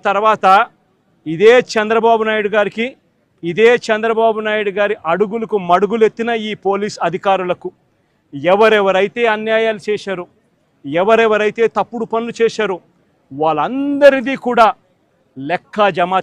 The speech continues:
తీస్తాం. వాళ్ళందరినీ కూడా చట్టం ముందర నిలబెడతాం. వాళ్ళందరినీ కూడా ఏదైతే మీరు వేసి విత్తనం విత్తారో అదే రేపొద్దున రెండింతలై మీకు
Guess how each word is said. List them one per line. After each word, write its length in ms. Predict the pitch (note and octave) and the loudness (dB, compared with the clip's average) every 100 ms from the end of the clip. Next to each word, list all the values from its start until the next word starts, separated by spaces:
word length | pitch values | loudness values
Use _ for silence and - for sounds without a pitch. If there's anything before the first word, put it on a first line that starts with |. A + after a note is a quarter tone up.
| E3 | -4
తీస్తాం. 340 | D3+ - F#3 - _ _ _ _ _ _ _ | -12 -6 -6 -6 _ _ _ _ _ _ _
వాళ్ళందరినీ 840 | C3 D3+ D3+ F3 C4 C4+ C4+ C4 B3+ | -4 -2 0 -2 0 4 4 4 0
కూడా 160 | A#3+ A#3+ - | 0 0 0
చట్టం 320 | B3+ - G#3+ | -4 -2 -4
ముందర 200 | A3+ A#3 A#3 | -2 -2 -2
నిలబెడతాం. 480 | A3 A3 G3+ - G#3+ A#3+ _ _ _ _ _ _ C3 | -2 0 0 2 0 0 _ _ _ _ _ _ -6
వాళ్ళందరినీ 800 | D3+ D3+ E3+ A#3+ C4 D4 C#4+ C#4 B3 | -2 -2 -2 -2 2 2 2 0 2
కూడా 200 | A#3 A3 G#3+ - _ _ _ _ _ D3 C#3+ G3+ | 6 6 4 -4 _ _ _ _ _ -14 0 2
ఏదైతే 400 | G3+ A3 - B3+ A#3+ | 4 4 2 -4 -2
మీరు 180 | A#3 G3 F3+ | -2 0 0
వేసి 240 | G3+ - F#3 | 0 -2 -10
విత్తనం 340 | F#3 A3+ A3+ G3 | -4 -2 -2 -6
విత్తారో 400 | - A#3 A3+ B3 D4 _ _ _ _ _ - | -4 0 2 2 2 _ _ _ _ _ -12
అదే 380 | C#3 D#3 A3 B3 A#3 | -8 0 4 6 6
రేపొద్దున 520 | A3+ - F#3+ E3+ G#3+ G3 G3 A#3 _ _ _ _ _ C#3+ | 4 2 -4 -2 -2 0 0 -4 _ _ _ _ _ -18
రెండింతలై 800 | B2+ D#3+ G#3 A3 A#3 A#3 B3 A#3+ A3+ | -8 -6 -4 -2 -2 -2 0 0 -4
మీకు 140 | F#3+ | -8